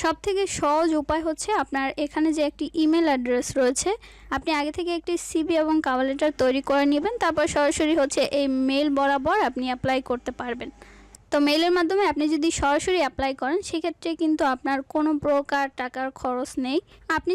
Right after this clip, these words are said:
চাইলে কিন্তু নিজে নিজে এই এজেন্সি বরাবর মেইল করতে পারেন। তো মেইল করতে আপনার কিন্তু কোনো কিছু প্রয়োজন নেই, শুধুমাত্র একটি সিভি এবং কভার লেটার প্রয়োজন হবে। তো আগে থেকে আপনারা হচ্ছে একটি সিভি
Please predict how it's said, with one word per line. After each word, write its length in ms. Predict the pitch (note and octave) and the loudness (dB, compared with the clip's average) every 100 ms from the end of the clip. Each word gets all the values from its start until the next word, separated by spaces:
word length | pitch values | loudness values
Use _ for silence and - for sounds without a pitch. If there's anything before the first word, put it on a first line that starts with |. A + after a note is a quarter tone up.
| F#4 | 0
চাইলে 220 | E4 F4 F#4 | 2 2 2
কিন্তু 180 | G4 F#4+ F#4 C#4+ | 0 2 2 2
নিজে 200 | D4 F4 F4+ | 2 2 2
নিজে 200 | F4+ G4 - D#4 C#4+ | 2 -4 -8 -6 -6
এই 100 | C#4+ C#4+ D#4 | -6 -6 -6
এজেন্সি 380 | D4 E4 E4+ F4 D4 | -4 -4 -2 -4 -2
বরাবর 380 | C4 C4 C4+ F#4 F#4 | 0 0 0 -2 -2
মেইল 180 | C4 C4 - | -4 -4 -4
করতে 220 | A#3+ - B3 | -6 -6 -6
পারেন। 220 | A#3 A3+ - - - | -6 -6 -12 -18 -6
তো 40 | C#4 C#4+ | -2 0
মেইল 160 | E4 E4+ | 0 2
করতে 240 | E4+ D#4+ G4 D4+ | 0 0 -2 -2
আপনার 200 | C#4 C#4 D4 | -4 -6 -6
কিন্তু 180 | D4 D#4 | -6 -4
কোনো 120 | D4+ D#4 | -4 -4
কিছু 140 | D4+ - | -6 -4
প্রয়োজন 260 | C#4+ C#4+ D#4+ G#4+ | -2 0 0 -4
নেই, 100 | A4 | -4
শুধুমাত্র 360 | E4 D4+ D4+ D4 D#4 | -2 0 -2 0 -2
একটি 140 | - D#4 - | -2 -6 0
সিভি 260 | E4 F4 G4+ | 2 2 2
এবং 120 | D#4 C4+ - | 2 0 0
কভার 180 | B3 B3 | 0 -2
লেটার 220 | B3 B3 - | -2 -2 0
প্রয়োজন 300 | A#3+ B3 A#3+ B3+ | 0 -2 -4 -4
হবে। 200 | A#3 B3 - - - | -6 -8 -14 -20 -4
তো 60 | C#4 C4+ | 0 0
আগে 140 | D#4 - | 0 -2
থেকে 140 | F4+ E4+ | 0 0
আপনারা 240 | D4 D4 D4+ | 0 2 2
হচ্ছে 160 | D4+ D#4+ | 0 0
একটি 160 | C#4 D4 D4 | 0 -2 -2
সিভি 260 | - D#4 | 0 2